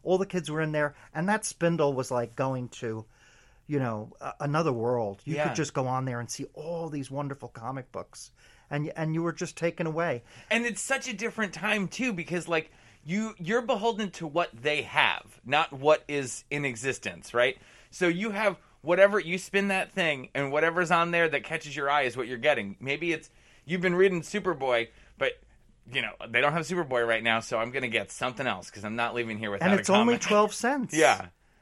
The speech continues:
Speaker 1: And it was twelve cents. And the wonderful thing is that they had the, tra-, at the to-, at the time, they had trading cards of all the different shows.
Speaker 2: Yeah.
Speaker 1: And those were only a nickel.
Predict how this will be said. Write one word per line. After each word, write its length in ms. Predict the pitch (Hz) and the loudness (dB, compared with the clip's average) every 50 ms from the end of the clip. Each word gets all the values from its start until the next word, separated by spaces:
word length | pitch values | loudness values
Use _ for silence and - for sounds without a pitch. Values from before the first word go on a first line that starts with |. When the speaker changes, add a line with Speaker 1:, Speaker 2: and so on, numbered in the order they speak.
| _ _ - | _ _ -4
Speaker 1:
And 80 | 156 | -4
it 40 | 165 | -4
was 120 | 147 139 | -4 -6
twelve 280 | - - - 185 185 180 | -4 0 2 2 2 0
cents. 480 | - - 226 247 202 156 - - - - - 175 - - - | 0 -2 -2 -2 -4 -4 -6 -10 -12 -10 -12 -12 -12 -10 -6
And 120 | 143 151 151 | -4 -2 0
the 60 | 143 | 0
wonderful 440 | 139 147 170 180 190 190 - 196 180 | 0 0 0 0 0 0 0 -2 -2
thing 240 | - 190 196 208 | 0 0 2 4
is 200 | 247 254 226 - - | 4 4 4 2 2
that 160 | 143 139 - | 0 0 2
they 100 | - 139 | 0 0
had 140 | 127 147 139 | 0 0 -2
the, 80 | 147 139 | -4 -4
tra-, 180 | - - - - | -6 -6 -6 -6
at 120 | 147 143 | -6 -6
the 80 | - 135 | -8 -8
to-, 240 | - - 156 160 - | -8 -6 -6 -6 -4
at 140 | - 143 139 | -6 -6 -6
the 60 | - | -6
time, 240 | 143 - 170 170 175 | -6 -4 -4 -2 -2
they 80 | 160 143 | 0 0
had 120 | 135 135 | -2 -2
trading 320 | - - 143 147 147 156 156 | -4 -4 -2 -2 -2 -4 -6
cards 360 | 156 147 143 147 151 156 143 143 | -6 -2 0 0 0 -2 -2 -4
of 80 | 117 | -2
all 160 | 131 135 139 | 0 0 0
the 100 | 139 147 | 0 -2
different 360 | 139 147 151 143 - 147 143 - | -4 -6 -6 -8 -8 -10 -10 -12
shows. 460 | - - - 135 139 143 143 - - _ _ - | -12 -8 -8 -8 -8 -8 -12 -16 -20 _ _ -8
Speaker 2:
Yeah. 260 | 127 127 123 104 98 | -4 -4 -4 -4 -2
Speaker 1:
And 160 | - 143 147 | -2 0 2
those 180 | 156 170 196 175 | 4 4 4 4
were 80 | 180 165 | 2 0
only 220 | 160 151 151 147 | 2 2 2 2
a 60 | 139 | 2
nickel. 440 | 131 139 143 127 - 110 98 - - | 2 0 0 0 -2 -6 -6 -8 -10